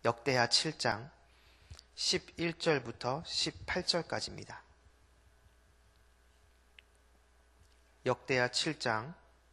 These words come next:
십일 절부터 십팔 절까지 보겠습니다. 우리 한 절씩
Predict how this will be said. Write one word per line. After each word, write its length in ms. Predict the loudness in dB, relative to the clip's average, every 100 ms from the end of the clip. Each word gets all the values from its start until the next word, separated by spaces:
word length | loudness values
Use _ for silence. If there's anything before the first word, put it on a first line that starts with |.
| _ -20 -20 -20 _ _ _ _ _ _ _ _ _
십일 760 | -10 -6 -6 -8 -16 -6 -4 -2
절부터 680 | 2 2 0 -6 -4 -4 -4
십팔 500 | -6 -8 -6 -4 -2
절까지 440 | -4 -2 -4 -6
보겠습니다. 640 | -8 -10 -10 -12 -16 -20 -20 -20 -20 -20 -20 -20 -20 -20 _ _ _ _ _ -20 -20 -20 -20 -20 -20 -20 -20 -20 -20 -20 -20 -20 -20 -20 _ _ _ _ _ _ _ _ _ -20 _ _ _ _ -20 _ -8
우리 140 | -4
한 160 | -2 2
절씩 340 | 4 2 -2